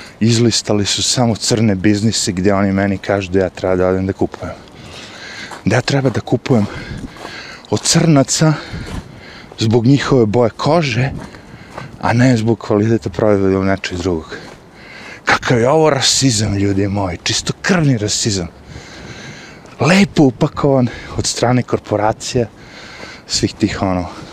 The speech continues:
maksimalno, ono, maksimalno rasizam. Bukvalno. Oni će reći, "Ne, moramo da pospešimo crne živote, zato što", šta?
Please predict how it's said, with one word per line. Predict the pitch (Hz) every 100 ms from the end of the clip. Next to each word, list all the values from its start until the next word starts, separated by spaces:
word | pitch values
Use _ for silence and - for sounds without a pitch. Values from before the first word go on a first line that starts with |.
| - - - - - - - - - - - - - -
maksimalno, | 113 139 - - - 101 98 95 98
ono, | 98 101 - - -
maksimalno | - - - 101 98
rasizam. | 98 101 - 98 80 - - - - - - - - - -
Bukvalno. | - 151 - 185 170 135 104 - - - - - - - - - - - - - - - - - - - - - - - - - - -
Oni | 185 175
će | 165
reći, | 165 151
"Ne, | 160 180 143 - - - -
moramo | 143 160 151
da | 131
pospešimo | - 135 - 151 - 139 120 - - - 113 - - - - - -
crne | - 135 110
živote, | 113 110 113 - - 107 101
zato | 104 - 110
što", | - 76
šta? | - 139